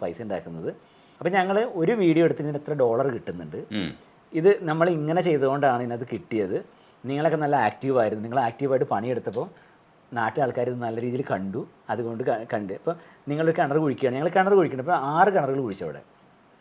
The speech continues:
Speaker 1: ആദ്യമായിട്ട് ആഫ്രിക്കയിൽ ഒരു കേരള മോഡൽ കിണർ കുഴിക്കുന്നത് ഞങ്ങളാണ്.
Speaker 2: ഉം.
Speaker 1: കേരളത്തിൻ്റെ തൊട്ടിയും ഒക്കെ ഇട്ടിട്ടുള്ള ഒരു കിണർ സംവിധാനം കൊണ്ടിരുന്നതും അവിടെ ഞങ്ങളാണ്. അപ്പോൾ ഞങ്ങൾ ഇവിടെ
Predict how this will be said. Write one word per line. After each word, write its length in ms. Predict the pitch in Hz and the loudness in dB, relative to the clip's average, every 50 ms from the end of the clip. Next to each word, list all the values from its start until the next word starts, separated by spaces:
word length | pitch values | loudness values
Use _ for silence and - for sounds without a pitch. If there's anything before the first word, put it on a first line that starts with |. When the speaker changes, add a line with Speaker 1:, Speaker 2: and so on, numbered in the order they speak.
| - 117 123 | -6 -2 0
Speaker 1:
ആദ്യമായിട്ട് 520 | 135 147 151 165 175 170 175 175 170 196 196 185 - - - - _ - 117 123 | 0 2 2 4 6 6 6 6 4 2 -2 -2 -4 -14 -20 -18 _ -2 0 0
ആഫ്രിക്കയിൽ 400 | 131 - - 143 135 - 156 143 151 | 0 0 -2 -4 -2 -2 0 0 -2
ഒരു 60 | 156 - - | -2 -2 0
കേരള 320 | 127 123 135 135 139 147 147 147 147 | 2 2 2 2 4 2 2 0 0
മോഡൽ 160 | 143 147 151 151 | -4 -4 -4 -4
കിണർ 160 | 151 127 113 127 | -4 -4 -2 -2
കുഴിക്കുന്നത് 280 | 127 113 107 107 101 95 | -4 -4 -4 -6 -6 -6
ഞങ്ങളാണ്. 260 | 85 80 80 80 82 101 | -6 -6 -6 -6 -4 -4
Speaker 2:
ഉം. 140 | 92 82 73 71 71 - - | -4 -4 -6 -10 -12 -8 -4
Speaker 1:
കേരളത്തിൻ്റെ 380 | 110 120 123 123 131 135 135 - | -2 -2 -2 -2 -4 -6 -4 -4
തൊട്ടിയും 440 | 123 104 - - - 139 117 101 90 - _ - - _ _ - - | -4 -6 -6 -6 -6 -4 -4 -6 -10 -16 _ -20 -20 _ _ -8 -8
ഒക്കെ 120 | 123 - 139 | -6 -2 -2
ഇട്ടിട്ടുള്ള 260 | 135 120 127 123 131 139 | -2 0 0 -2 0 -2
ഒരു 80 | 139 131 | 0 0
കിണർ 200 | 143 127 131 139 135 - | 0 0 0 -2 0 -2
സംവിധാനം 380 | 151 135 139 139 139 139 156 165 | -2 0 2 2 2 2 2 0
കൊണ്ടിരുന്നതും 480 | 156 135 123 113 127 127 127 139 151 180 - - _ _ - 131 | -2 -2 0 0 -2 0 -2 -4 -4 -6 -10 -18 _ _ -4 -2
അവിടെ 140 | 127 135 135 | -2 0 -2
ഞങ്ങളാണ്. 300 | 131 117 113 104 90 82 - - - - _ - - _ _ | -2 0 0 -2 -2 -4 -8 -16 -20 -20 _ -20 -20 _ _
അപ്പോൾ 120 | - 170 | -2 0
ഞങ്ങൾ 120 | 175 180 202 | 4 4 4
ഇവിടെ 120 | 196 185 | 4 4